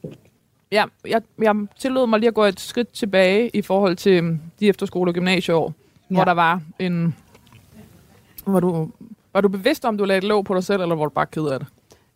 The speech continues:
Speaker 2: Øh, jeg var bare ked af det. Jeg kan også mærke, at der er mange ting, jeg stadig ikke rigtig har arbejdet med,
Speaker 1: Mm.
Speaker 2: så det er også svært for mig egentlig at snakke om det som noget, der er i fortiden, fordi det påvirker mig stadig vildt meget.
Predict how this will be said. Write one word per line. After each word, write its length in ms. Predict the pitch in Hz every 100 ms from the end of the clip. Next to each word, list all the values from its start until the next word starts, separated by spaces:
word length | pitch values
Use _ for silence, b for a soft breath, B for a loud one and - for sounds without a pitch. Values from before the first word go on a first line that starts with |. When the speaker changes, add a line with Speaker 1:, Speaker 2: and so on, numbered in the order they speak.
| 226
Speaker 2:
Øh, 440 | 262 285 285 269
jeg 60 | 269
var 60 |
bare 180 | 269 196
ked 180 | - 226 190
af 80 | 165
det. 160 | 175 180
Jeg 100 | 202
kan 80 | 196
også 120 | 220
mærke, 200 | 214 208
at 100 | 208
der 60 | 190
er 40 | 175
mange 220 | 175 190
ting, 220 | - 208
jeg 100 | 175
stadig 200 | - 196
ikke 120 | 190
rigtig 180 | 185 196
har 80 | 165
arbejdet 480 | - 185 214 180 160
med, 160 | 151 160
Speaker 1:
Mm. 180 | 175
Speaker 2:
så 140 | 208 190
det 120 | 175
er 40 |
også 140 | 175 175
svært 260 | - 202
for 140 | 156 180
mig 140 | 170
egentlig 220 | 175 175
at 60 | 156
snakke 300 | - 165 170
om 140 | 165
det 120 | 165 165
som 300 | 165 147 151 b b b -
noget, 280 | 185 175 175
der 60 |
er 360 | 151 - 160 151
i 140 | 180
fortiden, 500 | - 175 175 180 156
fordi 140 | 156 160
det 120 | 143
påvirker 400 | 160 156 180 156
mig 120 | 139
stadig 300 | - 165 151
vildt 160 | 196 170
meget. 320 | 151 156